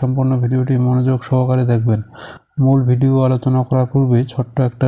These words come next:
রিকোয়েস্ট থাকবে, আপনারা যারা এখনও জব এক্সামটি YouTube চ্যানেলটি সাবস্ক্রাইব করেন নাই, অবশ্যই আমাদের চ্যানেলটি সাবস্ক্রাইব করে দেবেন। তো চলুন কথা না বাড়িয়ে মূল আলোচনা করা যাক। এখানে সমবায় অধিদপ্তরে যে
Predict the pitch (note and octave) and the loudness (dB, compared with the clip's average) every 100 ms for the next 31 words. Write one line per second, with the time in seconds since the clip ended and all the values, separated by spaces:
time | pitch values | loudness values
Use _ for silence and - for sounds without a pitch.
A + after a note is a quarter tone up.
0 | B2+ B2 C#3 B2 - A#2+ A2 B2+ - - | 0 0 -2 -2 -2 0 0 -2 -8 -20
1 | - _ - B2+ C3+ C3+ B2+ C3 C3 C3 | -20 _ -6 -2 2 2 2 0 2 0
2 | B2 C3+ C3 B2+ B2+ B2 B2 B2+ C3 B2 | -2 0 0 2 2 2 0 0 0 0
3 | B2 B2 C3+ A#2 A#2+ A2+ C3 B2 B2+ A#2+ | 0 0 -2 0 -2 0 0 0 -2 -2
4 | B2 A#2 C3 A#2+ - C3 B2+ A2+ A#2 - | -2 -2 -4 -4 -2 0 2 0 -2 -8
5 | - - - C3 C3 - C3+ B2+ B2 B2+ | -20 -10 -2 0 0 0 0 2 0 -2
6 | A2+ C3 C3 C3 A#2 B2 - C3 B2 C#3 | -2 -2 -2 -2 -2 -4 -4 -4 -2 -2
7 | B2 A#2+ G#2+ G#2 - - - _ - C3+ | 0 0 -2 -4 -10 -20 -20 _ -2 -2
8 | B2+ C#3+ C#3 C3+ C3+ C3 C3 C3 C3 B2+ | 2 2 2 -2 -2 -2 0 0 0 0
9 | B2 B2+ B2 B2+ B2 B2+ B2 C3 B2 A2+ | 0 0 0 -2 -2 -4 -2 -2 0 -2
10 | - - - _ _ _ _ _ _ _ | -4 -14 -20 _ _ _ _ _ _ _
11 | _ _ _ _ _ D3+ C3+ C3+ - C3+ | _ _ _ _ _ 2 2 2 0 2
12 | C3+ C3+ B2+ C3 C3 C3 B2+ B2+ C#3 - | 2 2 2 2 0 -2 -2 0 -2 -6
13 | - - - B2 | -18 -20 -4 -2